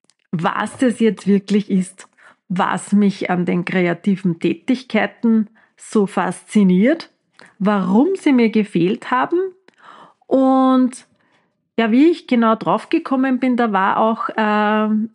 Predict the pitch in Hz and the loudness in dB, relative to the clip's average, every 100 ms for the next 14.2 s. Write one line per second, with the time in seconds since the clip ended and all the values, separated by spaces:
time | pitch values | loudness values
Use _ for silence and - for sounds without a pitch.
0 | - 202 202 208 208 208 202 - 190 214 | -4 0 2 0 0 -2 -4 -2 0 0
1 | 294 - 269 240 233 233 190 156 196 214 | -2 -2 0 0 0 0 -2 -2 -2 -2
2 | 208 160 180 220 - 214 202 - 185 180 | -2 -2 -2 -4 -4 -2 -2 -2 -2 -2
3 | 185 - 190 190 185 180 - 202 233 330 | -6 -12 -6 -4 -2 -4 -4 -4 -2 -2
4 | 302 285 247 233 208 214 214 214 175 220 | -2 -2 -2 -4 -2 -2 0 0 0 -2
5 | 254 330 302 277 269 277 262 247 226 233 | 0 -2 -2 -4 -2 -2 -2 0 -2 -2
6 | - 220 - 202 202 196 175 185 180 180 | -4 -4 -2 -2 -2 -2 0 -2 -2 -4
7 | - - 214 202 208 196 - 165 170 160 | -6 -4 -2 0 -2 -4 -8 -4 0 0
8 | 160 - 165 160 160 160 247 349 - - | -2 -6 -4 -2 -2 -2 0 -2 -6 -20
9 | _ _ _ - - - _ 196 - 185 | _ _ _ -20 -20 -20 _ -6 -2 -4
10 | 185 - 165 220 - 170 170 180 165 180 | -4 -4 -2 -2 -2 -2 0 -2 -2 -6
11 | - 202 185 180 - 160 151 - - - | -4 -6 -2 -4 -4 -8 -8 -14 -20 -20
12 | _ 226 220 190 185 160 143 147 143 - | _ -2 2 2 2 0 -4 -6 -10 -8
13 | 143 - - 139 147 185 175 - 160 170 | -10 -10 -10 -10 -8 -6 -6 -4 -4 -2
14 | 180 170 | -2 -4